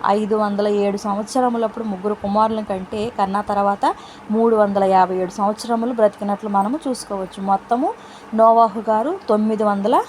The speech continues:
యాభై ఏడు సంవత్సరములు బ్రతికినట్లు మనము చూసుకోవచ్చు అన్నమాట. అప్పుడు చనిపోయినారు. కాబట్టి ఈ ఐదవ అధ్యాయంలో మనం ఏమి నేర్చుకోవచ్చు అంటే, షేతు గారు పుట్టినట్లు చూసుకోవచ్చు. యెహోవా తర్వాత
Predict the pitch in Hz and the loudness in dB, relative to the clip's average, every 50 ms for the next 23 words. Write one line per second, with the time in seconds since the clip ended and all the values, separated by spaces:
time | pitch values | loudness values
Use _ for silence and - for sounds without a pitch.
0 | - - 202 202 196 190 190 185 202 202 196 190 190 190 - 208 196 196 208 - | -6 -4 2 4 4 4 4 4 2 0 2 0 0 -2 -2 -4 -4 -4 -4 -4
1 | - 226 220 220 214 214 202 196 185 180 180 196 202 190 190 185 - 220 262 392 | -4 -2 0 0 0 0 -2 0 -2 -2 -2 -4 -4 -2 -4 -4 -2 -2 -2 -2
2 | 494 - - - - - - - 226 226 233 240 277 349 349 - 294 254 - - | -2 -4 -8 -20 -20 -14 -4 0 2 2 4 4 2 2 2 0 0 0 0 -2
3 | - 214 208 202 - - 208 190 190 185 180 180 175 - - - - - - 214 | -2 -2 -2 -2 -2 -2 -2 -2 -2 0 -2 -2 -2 -4 -6 -4 -2 0 0 0
4 | - - 339 427 403 - 262 214 202 180 - 190 185 180 180 175 170 170 170 - | 0 0 -2 -2 0 0 0 0 0 -2 -2 -2 -2 0 0 0 -2 -2 -4 -6
5 | - - - - - - - - - 220 208 208 196 220 214 - - 339 381 403 | -12 -20 -20 -20 -20 -20 -16 -6 0 2 2 2 2 -2 -4 -2 0 0 2 0
6 | - - - 220 220 214 208 202 202 208 226 226 220 202 196 196 220 214 202 202 | 0 -2 -4 -2 0 0 2 2 0 2 2 2 2 2 0 -2 -4 -2 -2 -2
7 | 202 202 202 220 247 302 381 403 - - - - 208 202 202 202 208 208 208 208 | -2 -4 -2 0 2 2 0 0 -4 -14 -10 -6 -4 -2 -2 -2 -2 -2 -2 -2
8 | 208 214 214 214 202 - - 220 208 202 196 - - 214 202 196 190 202 277 320 | -2 -2 -2 -2 -4 -6 -6 -4 -4 -4 -4 -6 -6 -6 -6 -6 -4 -2 -2 -2
9 | 403 480 - - - - - - - - - - - - - - - - - - | -2 -2 -6 -18 -20 -20 -20 -20 -20 -20 -20 -20 -20 -20 -20 -20 -20 -18 -10 -6
10 | - 226 220 220 220 240 233 208 226 220 214 202 - 208 185 202 208 220 214 208 | -2 -2 -2 -2 -2 -2 0 0 0 0 -2 -4 -6 -8 -6 -4 -4 -4 -4 -4
11 | 214 220 240 214 233 226 214 - - 247 220 220 220 220 - - - 311 359 415 | -4 -6 -6 -4 -6 -8 -8 -6 -4 -2 0 0 0 -2 -4 -4 -4 -4 -4 -6
12 | - - - - 202 202 185 214 220 220 220 214 208 202 202 - 214 202 208 208 | -8 -14 -10 -6 -6 -4 -2 0 0 2 2 0 0 -2 -2 -2 0 0 2 2
13 | 214 220 - 285 349 | 0 0 2 0 0